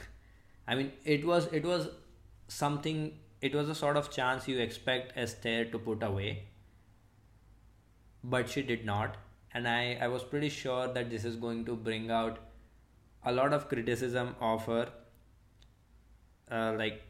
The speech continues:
how she is not able to score, how she is only scoring against small teams or whatever, whatever,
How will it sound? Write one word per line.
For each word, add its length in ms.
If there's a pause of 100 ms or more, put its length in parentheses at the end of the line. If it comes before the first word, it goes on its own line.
how 240
she 180
is 120
not 240
able 220
to 140
score, 460
how 300
she 600
is 200 (100)
only 280
scoring 400
against 380 (320)
small 460
teams 340
or 120
whatever, 320
whatever, 480